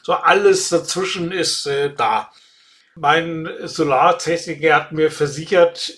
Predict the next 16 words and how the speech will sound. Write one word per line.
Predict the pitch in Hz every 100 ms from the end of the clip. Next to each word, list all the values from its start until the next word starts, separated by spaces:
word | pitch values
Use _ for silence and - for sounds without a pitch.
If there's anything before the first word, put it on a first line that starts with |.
| 226
es | 160 - 151 120 127
wird | 180 233 - -
wohl | 175 175
noch | 165 170 - - - _ _ _
zu | - 147
Weihnachten | 143 175 196 - 151
was | 135 -
werden. | 135 135 165 - _ _ _ _ _ _ _
Und | 156 151
dann | 175 160 110
ist | - 156
mir | 165
ein | 170
Blackout, | 143 165 - 202 190 - -
ganz | 170 170
ehrlich, | 185 170 -